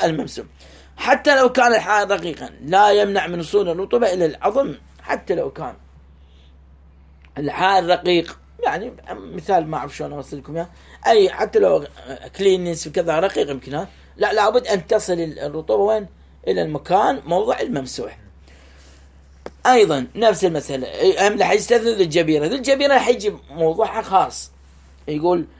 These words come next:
"ولا يمنع من وصول الرطوبة إلى العضو الممسوح، ويستثنى من ذلك ذي الجبيرة، فإنه ينزل مسح على جبيرته". هذا المكسور، هسه القدم أو نقول الرأس، أكو عندك هنا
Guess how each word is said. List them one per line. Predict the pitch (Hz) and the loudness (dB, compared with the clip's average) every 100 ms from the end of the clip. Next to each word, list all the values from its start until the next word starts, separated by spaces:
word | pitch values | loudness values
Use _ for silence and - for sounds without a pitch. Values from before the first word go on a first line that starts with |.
| - - - - - | -20 -20 -20 -14 0
"ولا | 196 208 214 | 4 6 4
يمنع | 208 196 170 | 2 0 0
من | 180 175 | -4 -6
وصول | 156 202 175 | 0 2 2
الرطوبة | 175 202 185 160 | 0 2 2 4
إلى | 160 | 2
العضو | 143 185 156 | 2 2 0
الممسوح، | 143 139 127 180 | -4 -6 -4 0
ويستثنى | 160 139 - 185 156 143 | 0 0 -2 -4 -2 -4
من | 135 | 2
ذلك | 175 226 208 151 | 2 2 0 0
ذي | 139 208 | 0 0
الجبيرة، | 190 139 143 147 247 214 170 | -2 -2 -2 0 0 2 2
فإنه | 156 165 160 | 2 0 2
ينزل | 202 254 208 214 | 0 2 0 2
مسح | 262 302 269 | 2 0 2
على | 269 202 | 2 4
جبيرته". | 214 202 196 - - - - - - - - - - - - | 6 4 2 -8 -20 -18 -18 -18 -20 -20 -20 -20 -20 -18 0
هذا | 214 185 156 | 4 4 2
المكسور، | 139 151 143 - 190 180 - - - - - - | -2 -6 -8 -2 0 2 0 -6 -20 -20 -20 -14
هسه | 151 165 | -6 -6
القدم | - 185 175 180 180 170 | 2 2 2 -2 -2 -2
أو | 151 151 | -2 -2
نقول | 143 165 151 - | -2 -2 -2 -6
الرأس، | - 165 160 156 - - - | -8 -2 -2 -4 -20 -10 -6
أكو | 175 175 | -2 -2
عندك | 185 180 165 | -2 -4 -2
هنا | 185 185 - | 0 0 -2